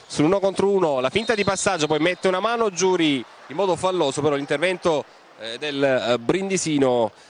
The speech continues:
si riprende con i due liberi. Secondo fallo di squadra per la New Basket, cinque quelli della Mensana, sette a dieci, tre di vantaggio per gli ospiti con quattro minuti e cinque secondi da giocare. Ancora nel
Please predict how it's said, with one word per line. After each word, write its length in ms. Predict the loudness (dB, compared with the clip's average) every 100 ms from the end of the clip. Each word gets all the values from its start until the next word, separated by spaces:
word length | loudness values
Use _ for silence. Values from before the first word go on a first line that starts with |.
| -20
si 380 | -8 -2 -2 0
riprende 580 | 0 0 0 0 0 0
con 340 | -2 0 -2
i 160 | -2 -2
due 240 | 2 2
liberi. 480 | 0 -4 -2 -2 -2
Secondo 400 | 0 0 2 0
fallo 280 | 0 0 2
di 140 | 2
squadra 600 | 0 2 0 0 0 -2 -4 -12 -16 -4
per 140 | 0
la 140 | 2 2
New 140 | 0
Basket, 540 | 0 -2 -4 -8 -6 -6
cinque 540 | -4 -2 -2 0 -2
quelli 480 | 0 -2 -2 -6 -8 -10
della 340 | -4 -2 0
Mensana, 680 | 0 -2 -2 -2 0 -2 -4 -8 -14
sette 340 | -4 -2 0 0
a 60 |
dieci, 380 | 2 2 0 -2
tre 180 | -2 -2
di 80 | 0
vantaggio 460 | -2 0 0 0
per 180 | 0 2
gli 140 | 2 0
ospiti 400 | 0 -2 -2 -4 -6 -10
con 220 | -4 -2 0
quattro 400 | 0 0 0 2
minuti 340 | 2 2 2
e 100 | 0
cinque 540 | 0 0 0 -2 0
secondi 320 | 0 0 0 2
da 140 | 0
giocare. 400 | 0 -2 -2 -4
Ancora 420 | -2 0 0 0 -6 -16 -20 -20 -6
nel 680 | -2 0 0 0 0 -2